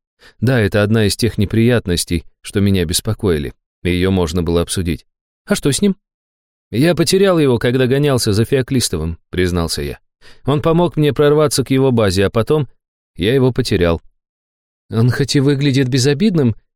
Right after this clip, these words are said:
но как-то же жил до тебя, Люшка», сверкнула улыбкой Лиза. «Не переживай». «Не всё так просто», покачал головой я. «Совсем не всё так просто». «Перестань.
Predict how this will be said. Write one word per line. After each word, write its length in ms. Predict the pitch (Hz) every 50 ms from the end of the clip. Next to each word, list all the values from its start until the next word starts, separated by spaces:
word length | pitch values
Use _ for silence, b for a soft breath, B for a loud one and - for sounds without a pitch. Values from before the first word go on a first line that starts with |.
| _ _ _ _ _
но 180 | - 160 165 147
как-то 340 | - 175 165 - - 151 131
же 140 | 127 151
жил 220 | 135 139 202 233 233
до 120 | 170 147
тебя, 240 | - - 110 98 92
Люшка», 360 | 104 135 127 - - - - - _ _ _ _ _ _ _ _ _ -
сверкнула 560 | - 107 101 104 98 - 110 98 90 85 87
улыбкой 380 | 90 95 98 87 - - 92
Лиза. 280 | 87 90 85 80 85 - - - - -
«Не 80 | - 240
переживай». 540 | - 247 226 190 156 160 123 92 73 - - _ _ _ _ _ _ _ _ _ _ _
«Не 320 | - 80 85 92 98 101 104
всё 260 | - - - 113 110
так 180 | - 120 - -
просто», 720 | - 101 98 95 95 92 87 - - 107 98 90 82 - - _ - _
покачал 460 | - 82 - 95 - - 95 87 82
головой 400 | 80 82 85 82 82 85 82 78
я. 160 | 76 67 62 - _ _ b b b b b b b b b
«Совсем 440 | - - 180 175 139 - 180 180 175
не 100 | 170 151
всё 180 | - - 160
так 180 | 135 - 135 -
просто». 420 | - 123 113 101 - - - - - _ _ _ _ _ _ _ _ _ _ _ _ _
«Перестань. 540 | - 196 170 165 147 - - 113 101 95